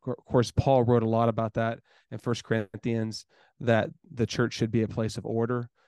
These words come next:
and clarity and not confusion and chaos. And I think that's been abused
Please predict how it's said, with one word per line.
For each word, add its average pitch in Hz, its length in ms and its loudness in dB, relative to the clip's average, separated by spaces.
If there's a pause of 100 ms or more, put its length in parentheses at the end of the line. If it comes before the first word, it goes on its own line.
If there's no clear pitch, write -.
(160)
and 107 160 -12
clarity 117 640 0
and 110 160 -6
not 110 220 -2
confusion 113 560 -2
and 104 120 -4
chaos. 120 640 -6 (520)
And 120 100 0
I 113 60 0
think 117 200 -2
that's - 240 -4
been 110 400 -2
abused 113 580 -2